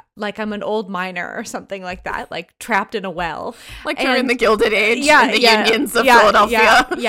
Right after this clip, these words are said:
Speaker 1: yeah,
Speaker 2: or
Speaker 1: yeah.
Speaker 2: Pittsburgh. <laughs>
Speaker 1: Yeah, yeah, exactly, exactly.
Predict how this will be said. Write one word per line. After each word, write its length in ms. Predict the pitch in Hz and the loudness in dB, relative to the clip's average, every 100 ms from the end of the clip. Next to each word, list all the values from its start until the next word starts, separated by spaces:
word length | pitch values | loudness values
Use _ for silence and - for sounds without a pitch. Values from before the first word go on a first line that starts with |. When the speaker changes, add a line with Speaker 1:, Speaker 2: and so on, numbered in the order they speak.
| 214 | 0
Speaker 1:
yeah, 100 | 208 | 0
Speaker 2:
or 40 | 226 | -2
Speaker 1:
yeah. 80 | 180 | 0
Speaker 2:
Pittsburgh. 640 | 247 - - 247 277 294 - | -2 -4 0 2 2 0 -2
<laughs> 100 | 453 | 0
Speaker 1:
Yeah, 240 | 233 196 - | 2 2 0
yeah, 260 | 240 202 123 | -6 -6 -6
exactly, 880 | 233 226 208 226 185 214 - 165 151 - | -8 -10 -10 -6 -6 -8 -14 -16 -16 -14
exactly. 1040 | 233 220 - 208 180 220 240 160 135 214 | -16 -16 -12 -12 -10 -14 -14 -12 -14 -18